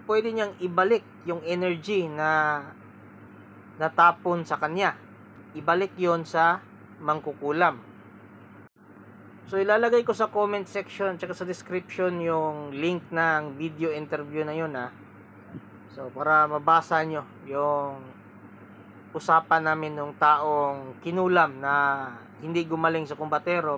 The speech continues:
pero gumaling siya sa organiko na pamamaraan.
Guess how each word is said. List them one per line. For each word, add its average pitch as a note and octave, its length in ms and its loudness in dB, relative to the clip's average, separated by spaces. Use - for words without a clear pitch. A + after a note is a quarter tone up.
pero D#3+ 240 0
gumaling D#3+ 480 0
siya D#3 240 -2
sa C3 480 -2
organiko E3 640 2
na D3 220 2
pamamaraan. C3+ 720 2